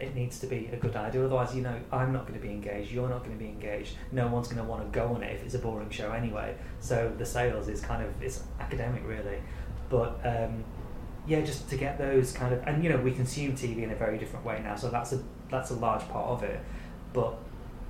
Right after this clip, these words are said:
in the nineties, when everyone, you know, used to get those big figures for Millionaire, I th-,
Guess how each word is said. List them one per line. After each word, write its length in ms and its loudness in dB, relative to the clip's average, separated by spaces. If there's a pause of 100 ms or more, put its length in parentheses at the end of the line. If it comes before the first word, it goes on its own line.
(220)
in 120 0
the 60 4
nineties, 440 0
when 100 -2
everyone, 340 -4
you 60 0
know, 140 -4
used 200 -6
to 60 -6
get 140 -4
those 120 -2
big 180 -2
figures 340 -4
for 280 -2
Millionaire, 600 0 (180)
I 60 2
th-, 140 0